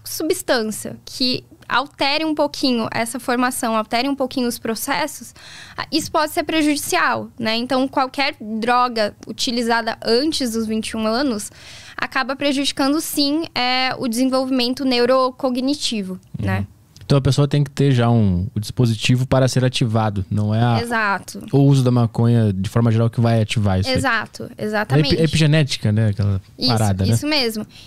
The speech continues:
Speaker 1: E na maioria das vezes, assim, a maioria dos estudos que mostrou, é, surtos psicóticos relacionados ao uso de cannabis, mostrou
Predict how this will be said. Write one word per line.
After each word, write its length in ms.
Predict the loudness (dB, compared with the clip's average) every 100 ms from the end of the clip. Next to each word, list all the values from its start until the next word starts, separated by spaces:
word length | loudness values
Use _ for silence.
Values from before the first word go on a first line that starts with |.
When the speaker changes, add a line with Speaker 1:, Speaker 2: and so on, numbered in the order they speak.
| -6
Speaker 1:
E 120 | -2
na 200 | 0 0
maioria 420 | 0 0 0 -2
das 280 | 0 0 0
vezes, 380 | 0 0 -2 -2
assim, 300 | -4 -2 -4 -2
a 120 | -2
maioria 360 | 0 0 0 -2
dos 180 | -4
estudos 600 | -4 -4 -4 -4 -4 -6 -6
que 200 | -2 0
mostrou, 760 | 2 0 -2 0 0 2 -2 -2
é, 320 | -2 0 0
surtos 520 | -2 -4 -4 -4 -6
psicóticos 920 | -6 -8 -6 -4 -2 -2 -6 -8 -8
relacionados 760 | -4 -4 -4 -2 -2 -2 -6 -8
ao 240 | -2 -2 0
uso 240 | -2 -4
de 80 | -6
cannabis, 680 | -6 -4 -2 -2 -4 -8 -12 -18 -20 -6
mostrou 520 | -2 -2 0 0 0